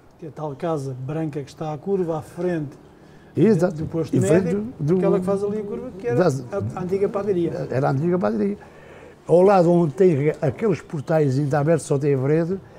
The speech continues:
Speaker 2: chegou a ser uma barbearia também.
Speaker 1: Pronto, e isso também por acaso ia-te perguntar isso. Lembro-me, aí não me lembro da
Speaker 2: Onde
Speaker 1: barbearia.
Speaker 2: trabalhava o Aleixo, que era o, o, um chamado Aleixo, <coughs> foi onde começou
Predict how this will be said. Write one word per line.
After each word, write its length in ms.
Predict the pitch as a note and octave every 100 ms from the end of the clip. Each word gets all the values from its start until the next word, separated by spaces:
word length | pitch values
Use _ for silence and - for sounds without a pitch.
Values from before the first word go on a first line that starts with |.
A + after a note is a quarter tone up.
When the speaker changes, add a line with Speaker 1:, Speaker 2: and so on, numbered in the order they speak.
| - -
Speaker 2:
chegou 260 | - D3 D#3+
a 60 |
ser 220 | C#3 D#3 F3 -
uma 320 | G3 D#3+ C#3+
barbearia 840 | C3+ C#3 F#3 F3 E3+ F#3 F#3+ F#3
também. 320 | F#3+ F3+ E3 E3+ D3 - -
Speaker 1:
Pronto, 240 | E3 D3 C#3+ F3+
e 120 | G3+
isso 100 | G3
também 240 | A3+ A#3+
por 160 | G#3+ A3
acaso 260 | A#3 G#3
ia-te 140 | G#3+ F#3
perguntar 420 | G3+ F#3+ F3+ E3
isso. 220 | C#3+ C3
Lembro-me, 540 | F3 F#3 F#3+ D#3+ D#3 D3+ -
aí 320 | F3+ G3+ F3
não 160 | F3
me 120 | E3+ E3
lembro 240 | E3+ D3+
da 60 | D3
Speaker 2:
Onde 100 | D3
Speaker 1:
barbearia. 60 |
Speaker 2:
trabalhava 400 | D#3+ D#3+ E3+ D#3+
o 220 | D#3+ D#3+
Aleixo, 400 | E3 G3 G3 - - -
que 100 | D3+
era 180 | C#3+ C3+
o, 140 | C3+
o, 400 | C3 C#3 C3+ -
um 200 | C3+ C3
chamado 320 | - C#3 D3 D3
Aleixo, 360 | F#3+ B3+ C4+ - - -
<coughs> 340 | - - - -
foi 180 | D3 E3+
onde 180 | D3+
começou 480 | - - D3+ - F3